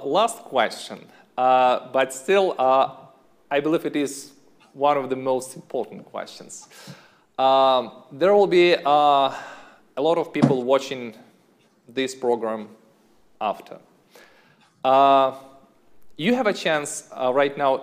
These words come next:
to send the message to all educationalists, teachers, all other people who will be watching us.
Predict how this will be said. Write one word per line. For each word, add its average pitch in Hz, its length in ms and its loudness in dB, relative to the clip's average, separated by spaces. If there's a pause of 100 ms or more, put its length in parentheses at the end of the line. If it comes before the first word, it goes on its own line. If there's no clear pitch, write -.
to 127 100 -6
send 139 320 -4
the 131 80 -2
message - 720 -6 (840)
to - 260 -2
all 156 480 2 (220)
educationalists, 107 1080 -4 (140)
teachers, 110 840 -8 (300)
all 143 300 2
other 113 280 2
people 107 380 -8
who 117 140 -10
will 117 120 -6
be 110 100 -6
watching 107 520 -6
us. 104 340 -8